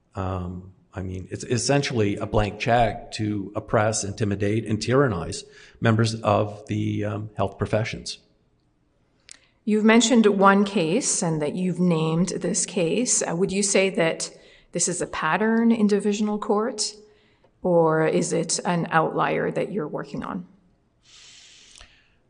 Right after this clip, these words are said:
Speaker 1: I have to be careful about what I say, because as a member of the bar, I must, um, you know,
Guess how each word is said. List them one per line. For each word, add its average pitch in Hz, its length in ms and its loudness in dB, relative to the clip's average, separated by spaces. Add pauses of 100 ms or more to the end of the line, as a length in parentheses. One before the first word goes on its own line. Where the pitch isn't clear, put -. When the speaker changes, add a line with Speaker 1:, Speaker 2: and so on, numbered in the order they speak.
Speaker 1:
I - 840 -12
have 110 120 -2
to 117 40 0
be 110 80 0
careful 113 320 8
about 101 220 2
what 98 120 0
I 95 60 -2
say, 113 400 0
because 95 640 -8 (100)
as 95 300 -4
a 95 320 -8
member 104 240 -2
of 98 80 -2
the 95 80 -8
bar, 107 340 2
I 113 80 2
must, 101 380 -4 (640)
um, 92 380 -10 (420)
you 107 80 -12
know, - 160 -12